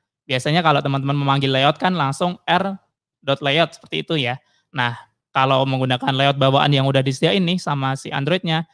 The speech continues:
kita bisa menggunakan Android dot R dot layout.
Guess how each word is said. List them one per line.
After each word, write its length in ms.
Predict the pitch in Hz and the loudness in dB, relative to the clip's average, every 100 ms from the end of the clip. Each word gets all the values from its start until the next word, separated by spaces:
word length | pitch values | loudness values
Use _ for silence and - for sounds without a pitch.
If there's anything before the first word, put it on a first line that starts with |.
| _ _ | _ _
kita 220 | 160 160 | -4 -2
bisa 200 | 147 131 | -2 -2
menggunakan 440 | 151 135 131 165 165 | 0 0 0 -2 -2
Android 460 | 151 131 135 180 - | -4 -2 0 0 -2
dot 180 | 156 135 | -6 -4
R 200 | 151 156 165 | -2 -2 -2
dot 160 | - | -10
layout. 400 | 127 127 120 120 | -8 -6 -6 -8